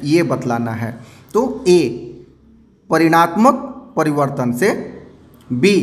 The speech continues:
गुणात्मक परिवर्तन से, सी दोनों ए और बी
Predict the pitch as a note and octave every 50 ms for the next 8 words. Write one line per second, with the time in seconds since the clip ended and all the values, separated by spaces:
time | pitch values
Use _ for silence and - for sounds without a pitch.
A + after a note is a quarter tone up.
0 | - - A#2+ A#2+ C#3 E3+ F3+ F3+ F3+ F3+ F3+ G3+ A3 C4 - - - - - -
1 | D#3+ D#3 C#3+ C#3 C3+ B2 B2 B2 C3 B2+ A#2+ - - F#3 G#3+ B3 - - - -
2 | - - - - - - G#3 G#3+ G#3 F3 B2+ - - - - - - - - -
3 | - - - _ - _ _ - A#2+ A#2+ B2 F3+ G3 G3+ F#3 D#3+ D#3+ G#3 A#3+ A#3
4 | - F#3+ F3+ G3 G#3 G3+ - D#3+ D3+ C#3+ C#3 B2+ C3+ F3+